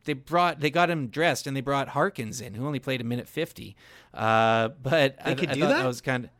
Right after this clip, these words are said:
Speaker 1: yeah, apparently he was on the game roster, but they didn't have him out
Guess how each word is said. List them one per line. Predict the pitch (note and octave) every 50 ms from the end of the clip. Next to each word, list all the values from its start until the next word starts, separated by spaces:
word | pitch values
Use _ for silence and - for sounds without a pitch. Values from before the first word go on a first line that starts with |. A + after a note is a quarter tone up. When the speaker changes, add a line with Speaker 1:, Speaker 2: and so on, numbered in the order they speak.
| _ -
Speaker 1:
yeah, | A#2+ C3+ F3 A3 G3+
apparently | E3 - E3+ G3 G#3+ A3 G3 E3
he | F3 F3+
was | D#3+ - -
on | - C#3+ D#3+ F#3+ G#3+
the | A3+ G3+
game | E3 E3 D#3+ E3 D#3+ D#3
roster, | C#3 C3+ B2+ B2+ D3 D#3 - - G3 G3+ A#3 B3 - - - - - - _ _
but | - D3 C#3 C3+ C3+ C3+ C3+ - _ -
they | C3+ C3+ C3+ C#3 C3+ C3+ C3 C3 B2+ B2+ - _ _
didn't | - D3 C#3+ B2 C3+
have | C3+ C#3+ C#3 C3
him | C3+ C3 B2+ - - -
out | B2 C#3+ E3 - - -